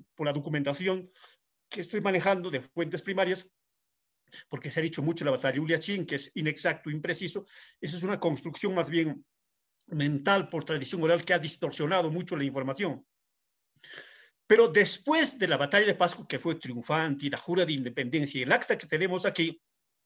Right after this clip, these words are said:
genera mucha duda. Ustedes saben perfectamente que cuando San Martín, por ejemplo, llega a Lima, con, eh, declara la independencia, todos los emblemas del régimen anterior van a ser sacados, van a ser pisoteados a la calle.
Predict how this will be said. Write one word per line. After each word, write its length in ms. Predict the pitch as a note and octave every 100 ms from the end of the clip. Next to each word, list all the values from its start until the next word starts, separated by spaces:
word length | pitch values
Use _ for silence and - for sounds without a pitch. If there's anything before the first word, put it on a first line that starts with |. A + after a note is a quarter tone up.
| _ _ _ - - -
genera 360 | - F3+ G3+ E3+
mucha 300 | G3+ - D3
duda. 260 | C#4+ A3+
Ustedes 320 | C#3+ D#3+ F3
saben 300 | - G#3 E3
perfectamente 760 | E3 D3+ G#3 A#3+ G3+ D3 E3 F#3 - - - _ _
que 140 | - D3+
cuando 240 | D#3 D3+
San 160 | D3+ D#3
Martín, 300 | D#3 D#3+ C#4
por 120 | A3+
ejemplo, 280 | - G#3 F3
llega 220 | G3 G#3+
a 20 |
Lima, 300 | G#3 A3+ G3+
con, 220 | - D#3+ D#3+
eh, 260 | E3 D3+ C#3
declara 300 | C#3 E3 G#3
la 80 | G#3+
independencia, 680 | A3+ A#3+ A#3+ B3 B3+ - G#3
todos 320 | - D#4+ D4+
los 160 | B3
emblemas 520 | F#3 E3+ E3 G3 D#3+ C#3
del 100 | C3
régimen 280 | F3 A3
anterior 440 | F3+ D#3+ D#3+ A#3 F#3+
van 180 | D#3+ D3
a 60 |
ser 160 | - D3
sacados, 500 | - - A#3 G3 F3
van 140 | D3+
a 20 |
ser 200 | C#3+ F3+ -
pisoteados 520 | C#3 C#3+ G3 F#3 C3
a 80 | D3
la 100 | D3+
calle. 340 | B3 C#3 G2+